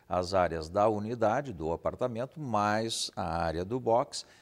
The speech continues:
e é cobrado esse condomínio, então, do apartamento. É, naturalmente, o proprietário do, o locatário do apartamento não é obrigado a arcar com esses custos. Portanto, ele, ela diz, né,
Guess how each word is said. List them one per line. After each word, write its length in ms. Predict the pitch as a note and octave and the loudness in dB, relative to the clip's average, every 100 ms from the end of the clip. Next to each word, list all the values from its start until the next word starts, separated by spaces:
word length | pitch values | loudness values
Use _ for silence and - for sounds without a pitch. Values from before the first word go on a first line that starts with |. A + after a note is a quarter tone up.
| _ | _
e 160 | D#3 C#3+ | -2 2
é 80 | G#2+ | 2
cobrado 540 | - B2 F#2+ F#2+ G2 | 0 2 4 4 2
esse 180 | G2+ G#2 | -4 -6
condomínio, 540 | - G2+ F#2 E2 F#2+ | -6 -4 -4 -4 -8
então, 260 | F#2 - F#2+ | -6 -6 -6
do 240 | F2 E2+ F2+ | -4 -2 0
apartamento. 840 | - F#2 F#2 G#2+ F2+ A#1 - - _ - - - | 0 -2 -2 -4 -4 -8 -12 -20 _ -20 -20 -10
É, 600 | - G2+ G2 G2 F#2+ F#2+ | -2 2 4 4 4 4
naturalmente, 760 | G#2 A#2 C3 C3 D3 D#3 C3 - | 2 2 2 4 2 2 -2 -6
o 20 | |
proprietário 560 | E3+ E3 A2 F#2 F2+ E2+ | -10 -4 -2 2 2 2
do, 140 | F2+ | 0
o 400 | E2+ D#2 D#2+ C2 | -2 -2 -6 -6
locatário 720 | E2 F#2 - F2 - G#2 E2+ | -2 0 2 2 4 4 4
do 120 | D#2 E2 | -2 -4
apartamento 680 | - F2+ A#2 A2+ G#2+ A2 | -2 -2 -2 -4 -6 -8
não 180 | C3+ C#3 | -6 -2
é 60 | C#3 | 0
obrigado 640 | C#3+ D#3 D3+ G#2 A2+ F#2 | 0 -2 2 4 4 2
a 60 | D#2 | 0
arcar 420 | D#2 - D#2+ E2+ | 0 -2 -2 -2
com 120 | - | -4
esses 320 | G2+ - C3+ | -6 -6 -8
custos. 440 | - G#2+ E2+ - - | -6 -6 -8 -10 -12
Portanto, 500 | - D#2+ E2+ D#2+ - | -12 -10 -8 -6 -6
ele, 220 | F2+ G#2 | -6 -4
ela 240 | F2+ F2+ E2 | -2 -2 -4
diz, 320 | D2+ F#2+ B2 | -6 -6 -6
né, 260 | G2 F#2+ | -4 -4